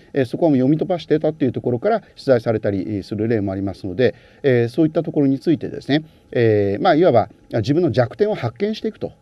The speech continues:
いう作業が必要になるわけですね。えー、つまり分かってたつもりでも、えー、実は分かってなかったところというものを、えー、発見していく。そのために、えー、過去問の選択肢を見てですね、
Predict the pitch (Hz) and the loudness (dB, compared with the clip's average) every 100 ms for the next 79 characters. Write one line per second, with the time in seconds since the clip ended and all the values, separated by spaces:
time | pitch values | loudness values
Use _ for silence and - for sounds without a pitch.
0 | _ 139 139 131 120 135 110 104 156 156 | _ 2 4 2 -2 -2 -2 -2 -4 -6
1 | 95 87 78 - - - 147 160 _ _ | -8 -8 -12 -16 -20 -4 -4 -4 _ _
2 | 143 135 156 135 120 _ _ - 156 233 | -2 2 2 2 -2 _ _ -2 0 -4
3 | - 214 196 180 180 165 165 185 220 247 | -2 -2 -2 -4 -2 0 0 0 0 -2
4 | - _ - 127 107 113 123 120 117 156 | -4 _ -4 -2 -2 0 2 2 0 -2
5 | 151 135 147 113 - 98 104 139 175 - | 0 -2 -2 -6 -6 -8 -4 -2 -2 0
6 | 165 190 254 185 - _ 120 104 104 104 | -2 0 0 0 -2 _ -4 -4 -6 -10
7 | 101 85 - - _ _ - 208 269 277 | -10 -10 -14 -20 _ _ -8 -6 -4 -2
8 | 247 220 190 - _ - 135 - 127 196 | -2 0 0 -2 _ -4 -4 -2 -4 -4
9 | 202 196 190 185 185 185 175 - 135 120 | -2 -2 -4 -4 -4 -6 -10 -4 0 0
10 | 170 226 104 - - 165 | 0 -2 -4 -4 -2 -2